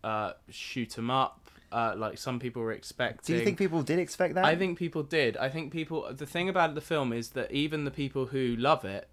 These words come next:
Speaker 1: um, and I really like it myself, and I know you properly love it, um, will admit it is slow paced.
Speaker 2: It is slow paced, but it's not. But it is slow paced, but it doesn't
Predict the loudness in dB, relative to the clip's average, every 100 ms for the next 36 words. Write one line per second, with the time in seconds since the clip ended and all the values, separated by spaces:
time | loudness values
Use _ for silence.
0 | _ -12 -4 -2 -2 -6 -6 -2 0 0
1 | -2 -2 -2 -4 -6 -10 -8 -4 -4 -4
2 | -6 -6 -6 -6 -8 -12 -12 -10 -8 -6
3 | -6 -6 -8 -12 -16 -18 -20 -20 -20 -6
4 | 2 2 2 2 2 2 0 0 -2 -4
5 | -4 -4 -2 0 -2 -2 -2 0 4 4
6 | 6 4 6 4 6 6 8 6 8 6
7 | 8 4 0 2 2 4 6 6 4 4
8 | -4 0 0 2 0 -2 -8